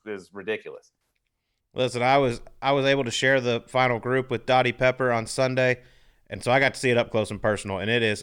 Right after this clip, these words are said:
Speaker 2: something special right now. He is flushing it, driving it like Fred Funk, but fifty yards longer, which is a <laughs> nice, nice thing
Speaker 1: Yeah.
Speaker 2: to have. But, man, it is cool. He, you can tell he's just oozing with confidence. He's carrying himself like a champion.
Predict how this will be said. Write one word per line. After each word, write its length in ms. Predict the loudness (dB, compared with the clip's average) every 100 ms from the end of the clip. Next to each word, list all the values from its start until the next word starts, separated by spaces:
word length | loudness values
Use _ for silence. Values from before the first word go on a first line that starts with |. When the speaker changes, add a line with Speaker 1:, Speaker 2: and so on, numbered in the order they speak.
| -10
Speaker 2:
something 520 | -6 -4 -4 -4 -6
special 540 | -10 -6 -2 -2 -2 -4
right 200 | -4 -4
now. 240 | -4 -4
He 200 | -2 -2
is 120 | -4
flushing 500 | -6 -4 -2 -2 -2
it, 140 | -4 -4 -18 -20 -8
driving 380 | 2 4 4 4
it 40 |
like 200 | 0 0
Fred 360 | 0 4 4 4
Funk, 320 | 0 0 0 -10 _ _ _
but 240 | -6 -6 _
fifty 300 | -6 -4 0
yards 280 | 2 2 2
longer, 460 | 2 2 2 -2 -4 _
which 180 | -8 -6
is 80 | -4
a 40 | -2
<laughs> 0 |
nice, 300 | -2 -2 -6
nice 260 | -2 -2 -2
thing 220 | -4 2
Speaker 1:
Yeah. 80 | 4
Speaker 2:
to 60 | 6
have. 280 | 4 2 -2 -20 -20 -20 -10
But, 140 | -4 0
man, 240 | 4 4
it 140 | 4 2
is 140 | 0
cool. 240 | 2 4
He, 200 | 4 2 -2
you 160 | -6 -4
can 140 | -4
tell 260 | 0 2 4
he's 280 | 0 -6 -10
just 220 | -12 -12 2
oozing 360 | 6 6 4 0
with 120 | -2
confidence. 460 | 0 0 0 -6 -8
He's 120 | -10
carrying 340 | -2 2 2
himself 480 | 0 0 2 2 0 -10 -10 -2
like 180 | -2
a 20 | -2
champion. 560 | 2 2 2 0 -2